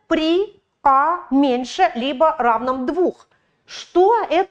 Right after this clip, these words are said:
такое? Это вертикальная прямая, вот она, икс равно единице. Да, но у нас есть ограничение, а меньше либо равно двух.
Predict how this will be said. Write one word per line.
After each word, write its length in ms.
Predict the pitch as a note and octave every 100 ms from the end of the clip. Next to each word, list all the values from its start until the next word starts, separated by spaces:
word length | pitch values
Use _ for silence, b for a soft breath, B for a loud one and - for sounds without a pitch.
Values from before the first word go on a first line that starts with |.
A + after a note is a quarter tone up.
| -
такое? 540 | F#4 F#4 E4+ C4+ G#3+ -
Это 500 | G4+ G#4+ G#4+ A3+ A3+
вертикальная 1300 | A3 D#4 G4+ G4+ - G4+ - D4+ A3+ F#3 F3 E3 E3
прямая, 600 | - B3 C#4+ G4 G#4+ F#4
вот 220 | D#4+ D#4+
она, 220 | C4 A#3 G#3+
икс 200 | - G#3+
равно 240 | G#3 G3+
единице. 680 | F#3 F3 F#3 F3 - E4 F4+ _ _ _ _ _ _ _ -
Да, 580 | G3+ E4+ E4 E3 - -
но 460 | A3 C4 A#3+ B3 _ _ _ -
у 60 |
нас 260 | E3+ F3 -
есть 160 | G#3+
ограничение, 760 | A3+ B3+ D4+ D4 A#4 G4+ G3 D3
а 280 | C4 E4 G4 F#4+
меньше 360 | B3+ D#4+ -
либо 160 | D4 C4+
равно 260 | C#4+ D4+ E4
двух. 400 | F4 F4 -